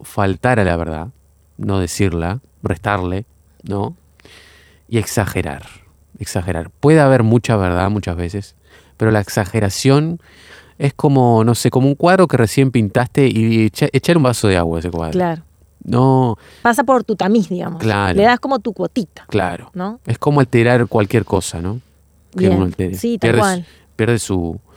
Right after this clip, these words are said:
Speaker 1: eh, su estado.
Speaker 2: ¿Escuchaste alguna vez ese dicho que dice, "Una mentira repetida muchas veces se convierte en verdad"?
Speaker 1: Sí, política muchas veces. Sí, sí, sociología.
Speaker 2: Eh, humanismo.
Speaker 1: Humanismo,
Speaker 2: Creernos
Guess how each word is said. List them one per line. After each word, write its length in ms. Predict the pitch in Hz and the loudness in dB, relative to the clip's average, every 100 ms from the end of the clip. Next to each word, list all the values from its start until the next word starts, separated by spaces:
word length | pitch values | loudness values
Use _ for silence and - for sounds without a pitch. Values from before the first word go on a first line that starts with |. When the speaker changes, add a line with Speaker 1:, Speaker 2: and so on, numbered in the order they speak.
| _ - - _ _ _ | _ -20 -20 _ _ _
Speaker 1:
eh, 880 | 98 92 90 87 82 82 - 160 160 _ | -4 -4 -4 -6 -10 -14 -16 -20 -20 _
su 140 | - 113 | -6 -4
estado. 520 | 90 147 127 82 80 - - | 0 2 2 0 -4 -16 -6
Speaker 2:
¿Escuchaste 380 | 233 262 320 339 | -4 -2 0 0
alguna 280 | 285 247 208 | -2 -2 -4
vez 160 | 240 | -4
ese 360 | 233 196 175 185 | -4 -6 -6 -6
dicho 240 | 208 220 | -8 -6
que 60 | 185 | -6
dice, 160 | 190 208 | -6 -6
"Una 100 | 180 | -6
mentira 360 | 175 202 202 | -6 -4 -4
repetida 400 | 190 170 190 190 | -4 -6 -4 -4
muchas 260 | 185 180 180 | -6 -8 -8
veces 180 | 190 185 | -8 -10
se 80 | |
convierte 340 | 165 170 175 175 | -10 -10 -10 -10
en 100 | 160 | -10
verdad"? 240 | 160 185 226 | -8 -10 -6
Speaker 1:
Sí, 580 | 104 107 123 95 85 - _ - | 0 2 2 0 -6 -16 _ -4
política 500 | 98 123 - 104 92 | 0 2 0 -2 -2
muchas 280 | 104 - 90 | -2 -2 0
veces. 580 | 113 107 92 92 - _ _ _ _ _ | -2 -2 -8 -12 -16 _ _ _ _ _
Sí, 160 | - 104 | -8 -6
sí, 260 | - 107 | -4 -6
sociología. 800 | - 95 - 90 - 127 110 95 - _ - | -4 -4 0 -2 2 2 2 0 -8 _ -12
Speaker 2:
Eh, 240 | - 170 156 | -4 -4 -4
humanismo. 500 | 175 160 226 180 156 135 | -6 -4 -4 -6 -10 -6
Speaker 1:
Humanismo, 640 | 98 87 107 98 95 98 - - | -4 0 -2 -2 -6 -10 -14 -2
Speaker 2:
Creernos 280 | 180 175 | 0 2